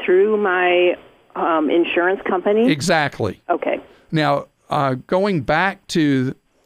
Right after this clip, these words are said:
Speaker 2: how to lower premiums,
Speaker 1: Mm-hmm.
Speaker 2: at the same time, all I've done is cost you more money.
Speaker 1: <laughs>
Speaker 2: My favorite thing for you to look at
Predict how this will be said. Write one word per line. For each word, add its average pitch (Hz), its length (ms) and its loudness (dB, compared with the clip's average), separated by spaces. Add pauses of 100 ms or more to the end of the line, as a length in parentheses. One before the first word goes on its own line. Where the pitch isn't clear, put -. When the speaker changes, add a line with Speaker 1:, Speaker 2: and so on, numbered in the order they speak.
(100)
Speaker 2:
how 180 260 0
to 160 80 0
lower 147 480 0
premiums, 110 800 -2 (200)
Speaker 1:
Mm-hmm. 180 100 -8
Speaker 2:
at 143 80 -2
the 143 100 0
same 175 260 0
time, 165 200 0
all 165 140 2
I've 175 160 0
done 156 180 0
is 135 160 0
cost 147 400 -2
you 147 80 0
more 120 200 0
money. 143 460 0 (460)
Speaker 1:
<laughs> - 640 -4
Speaker 2:
My 143 260 0
favorite 208 640 -2
thing 143 320 0
for - 140 -6
you 135 180 0
to 120 80 0
look 123 320 -2
at 120 300 0